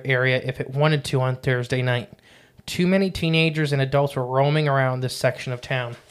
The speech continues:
At approximately ten P M,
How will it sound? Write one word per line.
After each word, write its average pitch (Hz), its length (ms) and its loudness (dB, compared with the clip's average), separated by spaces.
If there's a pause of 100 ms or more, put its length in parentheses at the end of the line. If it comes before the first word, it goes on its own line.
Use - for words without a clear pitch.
(1300)
At 139 100 4
approximately 170 520 2
ten 165 300 0
P 165 260 2
M, 127 280 4